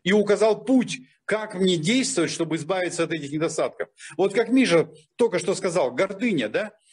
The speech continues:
Мне недостаточно просто попросить Бога избавить меня от гордыни. Мне нужно идти и служить. И тогда она будет уменьшаться. То есть я должен совершать действия. И вот в четвёртом шаге,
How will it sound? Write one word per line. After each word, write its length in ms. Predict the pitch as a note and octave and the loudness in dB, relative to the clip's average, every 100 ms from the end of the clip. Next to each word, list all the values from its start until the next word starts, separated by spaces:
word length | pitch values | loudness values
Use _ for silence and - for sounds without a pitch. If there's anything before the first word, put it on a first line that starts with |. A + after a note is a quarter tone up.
| - D#3 | -10 -2
Мне 220 | G#3 B3 | 0 2
недостаточно 920 | B3 C4 B3+ - B3+ A#3 F3 E3 E3 | 0 0 -2 -2 -4 -2 -2 -2 -2
просто 460 | G#3 B3+ A3+ G#3 | 0 0 0 0
попросить 500 | F3 F#3+ F3 F3+ D#3+ | -2 -2 -4 -4 -4
Бога 280 | F3+ A#3+ F#3 | 0 0 2
избавить 480 | D#3 D#3 F#3+ F3 - | 0 0 0 0 -2
меня 160 | E3 D#3+ | -2 -2
от 100 | D#3 | 2
гордыни. 580 | F3 D#3 D3 B2+ G2 - _ _ _ _ _ _ _ _ _ _ - | 2 2 2 2 2 -6 _ _ _ _ _ _ _ _ _ _ -2
Мне 220 | F#3+ A#3 | 2 2
нужно 260 | A3+ F3+ A3 | 2 0 0
идти 260 | G#3 A3 B3+ | -2 0 0
и 40 | |
служить. 560 | A3 G#3+ F3+ D3 - - _ _ _ _ _ _ - | 2 -2 0 -2 -4 -10 _ _ _ _ _ _ -6
И 100 | A3 | -4
тогда 360 | A3 G#3 B3+ | -2 -2 -2
она 160 | B3+ G3 | -2 -2
будет 240 | D#3 G3+ | -2 -2
уменьшаться. 540 | G3+ F#3 - C#3+ A#2+ A#2 | 0 0 0 -2 -2 -4
То 160 | D3+ | 0
есть 140 | C#3 C#3 | 0 0
я 60 | |
должен 320 | C#3 A3 A3+ G3+ | 0 0 -2 -4
совершать 520 | D#3 C3+ - D#3+ B2 | -4 -4 -2 -4 -4
действия. 400 | A2+ F#2 F2+ - _ - - | -6 -6 -8 -10 _ -20 -4
И 140 | C3 F3 | 2 4
вот 160 | B3 | 4
в 40 | - | 0
четвёртом 440 | G3+ C4+ C4 C4 | 2 4 4 0
шаге, 480 | - G#3 A#2 G#2 | 2 0 -2 -8